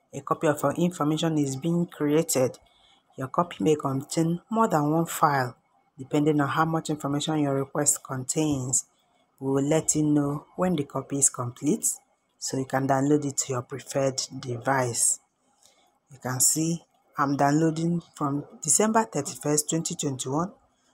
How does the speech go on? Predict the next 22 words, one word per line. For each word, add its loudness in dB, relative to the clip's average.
to -14
January 4
first, -2
twenty -8
twenty-two. -6
So -4
when 2
it -2
is -2
ready, -2
it -8
will -2
be -6
downloaded. 0
This -2
is 4
how 2
you 4
can -2
recover 0
deleted 2
messages 2